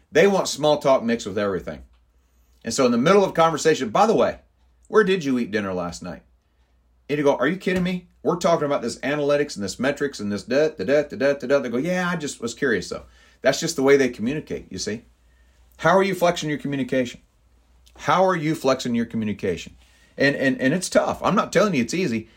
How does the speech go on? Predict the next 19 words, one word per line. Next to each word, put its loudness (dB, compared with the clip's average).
I'm 2
telling 4
you 6
it's 2
necessary, 2
but 2
it's 2
tough 0
to -14
do -4
this. -6
So 4
again, 2
the 2
easiest 2
one 0
for -4
me, 0
initiator. 0